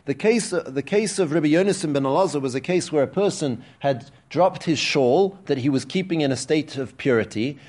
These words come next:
and he asked his friend to pick it up. So we said that while it was in the hand of his friend, it's tameh, because it wasn't being guarded. But the Gemara asked, "Navid lahu shimra bidei dechavre." Why can't it be considered guarded in the hand of his friend?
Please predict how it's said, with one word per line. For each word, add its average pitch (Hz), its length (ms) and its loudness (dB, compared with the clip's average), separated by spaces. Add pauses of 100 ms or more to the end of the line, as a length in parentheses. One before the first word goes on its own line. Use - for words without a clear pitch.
(140)
and 147 140 0
he 160 80 2
asked 202 340 2
his 190 120 -6
friend 190 280 0
to 170 80 -6
pick 165 220 -4
it 151 100 4
up. 95 340 0 (420)
So 143 420 2 (100)
we 202 200 0
said 185 460 4
that 151 200 2 (120)
while 170 280 6
it 196 60 2
was 170 140 2
in 180 100 0
the 170 80 2
hand 185 220 2
of 185 60 0
his 190 120 0
friend, 208 420 4 (240)
it's - 180 -4
tameh, 101 380 -4 (1700)
because 123 260 0
it 160 80 4
wasn't 180 280 4
being 151 160 4
guarded. 113 400 4 (460)
But 156 120 0
the 175 60 0
Gemara 190 300 4
asked, 220 380 4
"Navid 208 300 4
lahu 208 240 2
shimra 214 360 0
bidei 180 300 2
dechavre." 202 420 2
Why 160 240 6
can't 240 340 -2
it 208 80 -6
be 196 80 -6
considered 196 640 -2
guarded 156 480 4
in 180 180 0
the 180 100 2
hand 170 260 0
of 180 100 0
his 185 120 -2
friend? 214 460 2